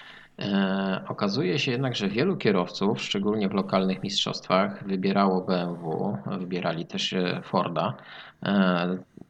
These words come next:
i odnosili tymi samochodami duże sukcesy, wygrywali rajdy. E, my w trakcie naszej rozmowy będziemy tutaj przytaczać wiele nazwisk. Przy okazji przypomniemy wam, jak, e, kształtowały się właśnie, e,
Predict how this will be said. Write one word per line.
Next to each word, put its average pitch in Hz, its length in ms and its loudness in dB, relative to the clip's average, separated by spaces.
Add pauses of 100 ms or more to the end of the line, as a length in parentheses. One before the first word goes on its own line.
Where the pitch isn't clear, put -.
i 110 160 -6 (260)
odnosili 107 580 0
tymi 107 240 -4
samochodami 98 640 0
duże 92 220 -2
sukcesy, 110 520 0
wygrywali 101 580 2
rajdy. 82 400 0 (400)
E, 90 420 0
my 113 120 -2
w - 80 -6
trakcie 110 340 -2
naszej 101 300 0
rozmowy 107 400 0
będziemy 98 360 0
tutaj 98 260 -4
przytaczać 104 500 -4
wiele 104 280 4
nazwisk. 87 600 0 (200)
Przy - 160 -4
okazji 92 840 0
przypomniemy 95 640 0
wam, 90 300 -4
jak, 92 480 -2
e, 92 300 0
kształtowały 95 800 0
się 92 160 -4
właśnie, 87 460 -4 (520)
e, 92 720 0